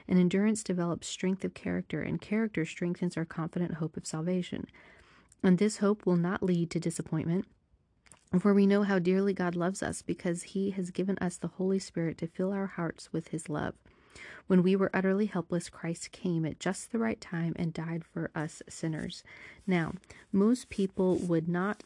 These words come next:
be willing to die for an upright person, though someone might perhaps be willing to die for a person who is especially good. But God showed his great love for us by sending Christ to die for us while we were still sinners. And since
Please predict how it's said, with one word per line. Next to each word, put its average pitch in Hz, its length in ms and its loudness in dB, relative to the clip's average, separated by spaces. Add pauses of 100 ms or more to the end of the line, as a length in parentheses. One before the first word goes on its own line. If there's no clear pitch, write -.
(100)
be 226 140 2
willing 175 420 2
to 175 140 -4
die 156 400 -2
for - 180 -6
an 165 140 -2
upright - 460 -6
person, - 480 -8 (360)
though 180 200 2
someone 220 420 4
might 202 240 0
perhaps 220 480 -6
be 185 160 2
willing 160 340 2
to 170 140 -4
die 156 280 -4
for - 160 -6
a 156 60 -4
person 165 400 -4
who 156 160 -2
is 156 140 -2
especially 143 640 -8
good. 151 280 -6 (360)
But - 160 -2
God 180 260 0
showed 202 440 2
his 175 200 -2
great 180 300 -2
love 175 260 0
for 160 220 -4
us 160 200 -4
by 156 140 -4
sending 170 400 0
Christ 160 380 -6
to 165 80 -4
die 160 280 -4
for 165 220 -6
us - 320 -6
while 156 240 -4
we 156 140 -4
were 151 120 -4
still - 280 -8
sinners. - 500 -8 (640)
And 175 140 2
since - 300 0